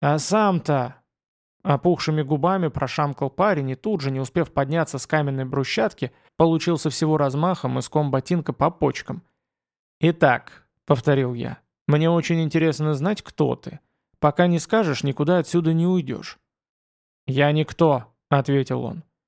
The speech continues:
И еще удар по почкам. Промазал, парня вырвало, как если бы я попал по желудку. «Итак», — в третий раз спросил я, — «кто ты?» На этот раз на чешском, так, как меня только что научила Люция.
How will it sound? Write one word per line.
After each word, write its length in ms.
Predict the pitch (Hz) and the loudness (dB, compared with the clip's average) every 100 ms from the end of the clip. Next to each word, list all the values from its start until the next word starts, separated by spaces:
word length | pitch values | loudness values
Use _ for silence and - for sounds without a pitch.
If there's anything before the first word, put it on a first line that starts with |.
| _ _ - | _ _ -2
И 60 | 165 | 0
еще 340 | 214 - 135 | 2 0 0
удар 260 | 131 135 127 | 0 0 0
по 160 | 131 | -2
почкам. 500 | - 131 - - 127 _ _ _ | 0 -4 -4 -10 -10 _ _ _
Промазал, 640 | - 156 180 131 117 123 | 0 2 2 0 -2 -6
парня 380 | - 143 143 143 | -2 0 0 -2
вырвало, 440 | 123 151 175 139 127 | -4 -4 -2 0 -2
как 200 | 127 - | -4 -4
если 240 | 139 - | -4 -2
бы 120 | 135 | -2
я 60 | 127 | -2
попал 320 | 131 - 131 | -2 -2 -2
по 140 | - 139 | -2 -2
желудку. 520 | 165 135 - - _ _ _ _ _ _ - | -2 -4 -8 -18 _ _ _ _ _ _ 0
«Итак», — 720 | 147 151 160 160 127 - - _ _ | 2 4 4 2 2 -4 -20 _ _
в 80 | - | -2
третий 320 | 147 139 139 | 0 2 2
раз 200 | 139 156 | 0 -2
спросил 460 | - 139 127 139 127 | -2 -2 -2 -4 -6
я, — 260 | 131 - _ | -8 -14 _
«кто 340 | - - 185 143 | -4 2 4 2
ты?» 220 | 101 - _ _ _ _ _ _ _ - | -4 -18 _ _ _ _ _ _ _ 0
На 160 | 147 | 2
этот 240 | 202 196 170 | 4 2 2
раз 240 | 170 165 | 0 0
на 160 | 151 196 | -2 0
чешском, 640 | - 123 117 - - 139 _ _ | -2 -4 -4 -10 -12 -12 _ _
так, 360 | - 190 - - | 0 0 -2 -12
как 200 | - 147 | -2 -2
меня 220 | 147 139 127 | 0 -2 0
только 320 | 160 185 170 | -2 0 -4
что 180 | - 156 | -2 -2
научила 420 | 151 139 143 151 | -2 -2 -2 0
Люция. 560 | 170 135 - - - | 0 -2 -6 -12 -14